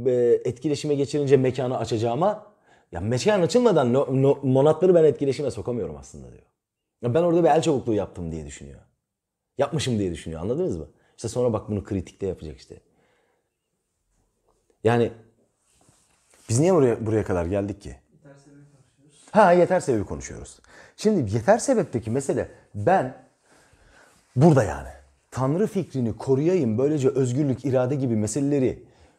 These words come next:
Speaker 1: e, açabileyim. Ama öbür taraftan var olan her şeyin tam nasıl orada olduğunu mümkün kılacak bir fizik de yapayım, bir mekanik yapayım.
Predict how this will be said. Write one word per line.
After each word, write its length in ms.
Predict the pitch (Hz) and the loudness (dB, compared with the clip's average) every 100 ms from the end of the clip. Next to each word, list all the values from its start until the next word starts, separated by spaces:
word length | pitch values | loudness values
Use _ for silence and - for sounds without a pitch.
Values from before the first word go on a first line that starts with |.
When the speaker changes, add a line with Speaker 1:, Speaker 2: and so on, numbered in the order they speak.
| _ _ _ _ | _ _ _ _
Speaker 1:
e, 240 | 98 92 - | -2 -2 -2
açabileyim. 680 | 107 - 196 175 110 127 - _ _ _ | -2 4 4 4 0 -4 -14 _ _ _
Ama 200 | 156 180 - | -4 -2 -2
öbür 260 | 127 214 | -2 -2
taraftan 580 | 220 208 165 - 98 - - _ _ 90 | -4 -4 -4 -4 -8 -8 -16 _ _ -6
var 280 | 98 185 | 0 2
olan 320 | 202 190 156 101 | 4 2 -2 -6
her 360 | - 185 254 | -2 4 4
şeyin 440 | - 170 113 95 - _ _ _ _ _ _ _ _ _ _ _ _ _ _ _ | 4 0 -2 -4 -14 _ _ _ _ _ _ _ _ _ _ _ _ _ _ _
tam 360 | - 214 175 165 | -4 -2 0 2
nasıl 360 | 226 214 180 | 2 2 2
orada 360 | 170 170 143 156 | 2 2 4 2
olduğunu 600 | 147 147 127 131 139 135 | 4 0 0 -2 -2 0
mümkün 440 | 131 127 123 135 | 0 -2 -4 -4
kılacak 480 | 117 123 113 113 113 | -2 -2 -2 -4 -4
bir 140 | 117 | -6
fizik 360 | 92 110 101 - | -4 -6 -6 -8
de 40 | |
yapayım, 420 | 82 65 - - 87 | -12 -12 -20 -10 -4
bir 100 | 110 | -2
mekanik 440 | 101 101 95 87 | -2 -4 -10 -10
yapayım. 320 | 82 78 62 | -14 -14 -18